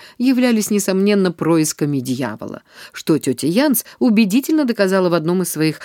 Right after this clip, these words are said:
нашумевших памфлетов, где дьявол разоблачался как изобретатель специальных юбок для езды на велосипеде. «Я знаю», воскликнула я, глядя, как Бетси ловко пришивает к моим ботиночкам крючки.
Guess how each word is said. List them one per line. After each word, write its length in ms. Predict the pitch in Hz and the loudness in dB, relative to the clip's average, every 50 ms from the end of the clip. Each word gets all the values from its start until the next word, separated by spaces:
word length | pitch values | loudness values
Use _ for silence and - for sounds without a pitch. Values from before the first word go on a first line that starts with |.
| - - - | -20 -4 0
нашумевших 840 | 190 190 175 - - 156 139 143 165 180 - - - 165 - - | 0 0 0 0 -2 -2 0 0 -2 -2 -2 -6 -8 -10 -6 -4
памфлетов, 760 | - 165 165 170 - - 233 240 214 156 - - - - - _ _ _ _ - | -2 -2 -2 -2 -2 0 0 0 0 0 -4 -8 -12 -14 -18 _ _ _ _ -6
где 320 | 165 147 151 135 156 135 | -4 -2 0 2 2 2
дьявол 600 | 127 135 127 131 165 208 262 254 170 139 113 110 - - - - | 0 -2 0 2 2 2 2 2 0 -4 -6 -8 -10 -16 -14 -4
разоблачался 880 | - 170 190 185 170 175 143 160 165 156 - 214 233 233 214 - - 196 | 0 0 2 2 2 2 2 0 0 0 0 0 2 2 0 0 -2 -4
как 240 | - - 180 160 - | -2 -4 -6 -2 -2
изобретатель 760 | 165 151 160 156 135 147 147 147 - 226 233 226 - 196 185 | 0 2 2 2 2 0 -2 -2 -2 -4 -4 -2 -2 -4 -4
специальных 800 | - - - 175 - - 175 156 151 139 127 127 120 - - | -4 -4 -4 -4 -4 -2 -2 -2 -2 -2 -4 -4 -6 -8 -8
юбок 480 | 131 123 143 180 220 220 254 240 - - - - - | -6 -2 0 0 2 2 0 -2 -2 -8 -16 -14 -8
для 220 | 170 170 196 214 | -2 0 2 2
езды 440 | 208 170 165 180 160 151 131 156 165 | 2 2 2 0 0 0 -2 -2 -2
на 140 | 185 175 170 | 0 -2 -2
велосипеде. 800 | 160 170 156 151 151 - - - - - 120 110 82 - 71 - - _ _ _ _ _ _ _ _ _ - | -2 -2 -4 -4 -6 -6 -8 -10 -8 -6 -6 -6 -6 -8 -12 -18 -20 _ _ _ _ _ _ _ _ _ 0
«Я 260 | 330 330 349 359 349 | 2 4 4 4 4
знаю», 500 | 285 247 240 226 190 175 165 160 160 175 - _ _ | 4 2 2 2 2 0 0 -2 -4 -6 -12 _ _
воскликнула 640 | - 196 220 214 - - 226 226 - 208 196 202 | 0 0 0 0 0 0 -2 0 2 2 2 2
я, 260 | 214 220 240 311 339 330 - - - _ | 4 4 2 2 0 -2 -8 -18 -10 _
глядя, 380 | 180 180 202 208 202 185 175 175 | 0 2 2 2 2 2 0 0
как 200 | - 190 180 170 | 0 0 0 2
Бетси 300 | 170 185 180 - - 190 | 2 0 0 0 0 0
ловко 380 | 190 190 190 170 - - 175 | 2 2 0 0 -2 -6 -6
пришивает 580 | 160 - 170 170 - - 180 160 175 165 165 - | -4 -2 -2 -2 -2 -2 0 0 0 0 -2 -2
к 60 | - | -4
моим 180 | - 165 156 156 | -2 -2 -2 -2
ботиночкам 560 | 151 156 - - 170 170 165 - - 185 180 | -2 -4 -4 -4 -4 -4 -4 -4 -4 -4 -2
крючки. 540 | 170 202 208 202 - - - - 135 - | -2 -2 -2 -2 -4 -6 -6 -8 -8 -8